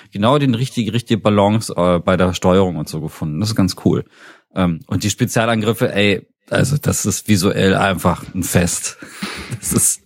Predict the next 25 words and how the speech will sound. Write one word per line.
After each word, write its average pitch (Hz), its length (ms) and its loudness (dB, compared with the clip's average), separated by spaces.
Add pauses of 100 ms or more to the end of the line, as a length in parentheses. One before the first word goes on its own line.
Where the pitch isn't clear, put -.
(500)
so 110 260 0
krass, 107 500 -4
was 101 180 0
da 98 100 0
abgeht 95 460 0
teilweise. 85 720 0
Ähm, 87 300 -4 (100)
die 101 100 -4
werden 117 120 2
dann 117 100 0
auch 107 100 0
wirklich 123 200 -2
so - 80 0
eingeleitet 104 680 0
mit, 92 280 -2
ähm, 87 340 0
ich, - 220 -4
es 117 220 0
gibt - 120 -4
ja 120 60 2
diese 95 180 0
typisch, 117 440 -2
äh, 101 120 0
typischen 113 360 -2
Anime-Animationen, 107 1000 2